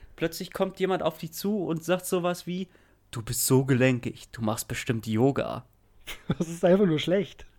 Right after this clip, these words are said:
Speaker 1: Das ist fürchterlich schlecht, ja.
Speaker 2: Oh Mann, aber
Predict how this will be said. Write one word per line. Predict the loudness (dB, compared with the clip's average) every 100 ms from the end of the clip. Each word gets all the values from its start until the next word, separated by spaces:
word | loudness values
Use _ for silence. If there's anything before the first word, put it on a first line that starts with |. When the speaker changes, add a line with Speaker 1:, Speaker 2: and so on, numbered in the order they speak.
| _
Speaker 1:
Das | 6 6
ist | 6
fürchterlich | 0 4 6 8 6 4 2
schlecht, | 0 0 0
ja. | -2 0 0 0
Speaker 2:
Oh | 4
Mann, | 4 4 -2 0
aber | 2 4 4